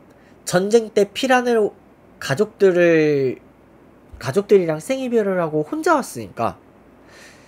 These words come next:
그 전쟁 때야 뭐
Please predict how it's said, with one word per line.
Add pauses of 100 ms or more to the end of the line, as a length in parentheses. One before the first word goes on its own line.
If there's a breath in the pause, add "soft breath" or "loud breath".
(400 loud breath)
그 (840 loud breath)
전쟁
때야
뭐